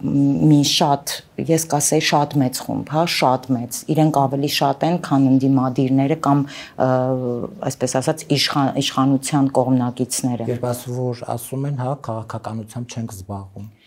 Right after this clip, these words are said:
Speaker 1: Եվ քաղաքականությամբ չեն զբաղվում, և իրականում չեն էլ, չեն էլ զբաղվում, չեն հետաքրքրվում, Արթուր։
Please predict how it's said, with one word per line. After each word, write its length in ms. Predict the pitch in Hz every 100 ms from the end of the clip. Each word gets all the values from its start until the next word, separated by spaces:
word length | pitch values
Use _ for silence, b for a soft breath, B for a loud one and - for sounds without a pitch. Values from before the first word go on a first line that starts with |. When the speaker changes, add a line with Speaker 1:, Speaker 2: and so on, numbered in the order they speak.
| b
Speaker 1:
Եվ 500 | - 160 - - 233
քաղաքականությամբ 840 | - 196 185 180 180 170 170 156 -
չեն 220 | 233 240
զբաղվում, 280 | 233 180 180
և 180 | 190 196
իրականում 480 | 185 180 185 196 202
չեն 240 | 190 175
էլ, 100 | 190 180
չեն 280 | 170 - 180
էլ 120 | 185
զբաղվում, 440 | 151 175 160 170 196
չեն 240 | 185 180
հետաքրքրվում, 880 | 160 156 147 - - - 143 156 135
Արթուր։ 400 | 139 - 127